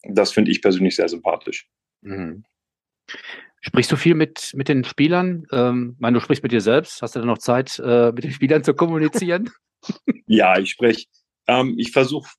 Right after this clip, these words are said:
Speaker 1: viel und auch gut mit den Spielern zu kommunizieren. Äh, ich hab, ich, bei mir ist es so, ich muss es manchmal sogar etwas weniger machen, damit,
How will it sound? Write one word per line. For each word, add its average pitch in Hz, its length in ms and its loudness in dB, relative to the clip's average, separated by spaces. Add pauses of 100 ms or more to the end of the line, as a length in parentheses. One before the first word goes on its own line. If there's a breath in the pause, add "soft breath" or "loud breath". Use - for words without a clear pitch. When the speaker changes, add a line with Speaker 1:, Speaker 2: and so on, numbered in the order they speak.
(120)
Speaker 1:
viel 151 480 -2
und 117 180 0
auch 117 100 -2
gut 127 200 -4
mit 120 100 0
den 117 100 2
Spielern 120 300 0
zu 117 100 -8
kommunizieren. 117 720 2 (320 loud breath)
Äh, 110 180 4
ich 120 240 0
hab, 120 160 2 (140)
ich, - 320 -8 (720)
bei 110 140 4
mir 120 180 6
ist 117 120 -4
es - 80 -6
so, 120 180 0
ich - 160 -4
muss 113 240 0
es 107 100 -6
manchmal 113 400 0
sogar 107 240 2
etwas 98 300 -4
weniger 113 340 -2
machen, 107 380 -6
damit, 98 280 -8